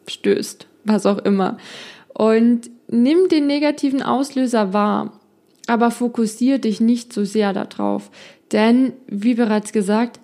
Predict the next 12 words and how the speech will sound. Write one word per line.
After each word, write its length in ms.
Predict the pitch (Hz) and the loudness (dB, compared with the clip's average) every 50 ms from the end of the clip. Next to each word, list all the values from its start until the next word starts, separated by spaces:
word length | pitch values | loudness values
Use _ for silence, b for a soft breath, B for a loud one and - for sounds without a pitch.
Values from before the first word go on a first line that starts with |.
| _ _ | _ _
worauf 460 | - - 214 202 208 208 214 208 208 - | -4 -2 0 2 2 2 0 -2 -4 -4
du 100 | 226 214 | -4 -4
dich 220 | 196 214 202 - | -4 -4 -6 -6
fokussierst, 880 | - 220 214 - 226 208 - - - 240 247 262 262 254 - - - - _ _ | -8 -10 -8 -6 -8 -8 -6 -4 -2 0 0 0 -2 -4 -8 -18 -20 -20 _ _
da 260 | 196 185 - 208 208 | -8 -4 -2 0 0
läufst 420 | 208 196 208 - 208 - - - - | 0 0 0 -2 -4 -6 -10 -10 -8
du 80 | - | -8
auch 120 | 202 - - | -8 -6 -2
hin. 260 | 262 277 233 196 - - B B B B B B B B B B B B B | 0 2 2 0 -2 -6 B B B B B B B B B B B B B
Nimm 260 | 208 220 247 277 285 | 2 4 4 4 2
es 300 | - - 208 - - - | 0 -2 -4 -4 -2 0
wahr, 360 | 208 220 220 240 285 330 339 | 0 2 2 2 0 0 -2